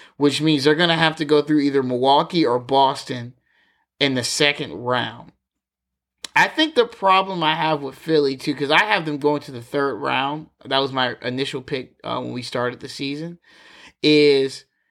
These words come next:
they have so many pieces, and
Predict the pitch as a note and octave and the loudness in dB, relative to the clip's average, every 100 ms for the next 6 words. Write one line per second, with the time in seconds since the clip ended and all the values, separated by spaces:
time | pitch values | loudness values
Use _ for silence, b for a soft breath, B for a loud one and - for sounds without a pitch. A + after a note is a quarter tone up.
0 | _ _ _ _ _ _ _ _ _ _ | _ _ _ _ _ _ _ _ _ _
1 | _ _ _ _ _ _ _ C3 F3 A3+ | _ _ _ _ _ _ _ 0 2 4
2 | C4+ A3+ - - E3+ F#3 F#3+ E3+ C#3+ E3 | 2 2 -2 0 0 2 -2 -2 -2 -2
3 | E3+ E3+ E3+ - C#3 B2+ | -2 -2 -4 -2 -2 -2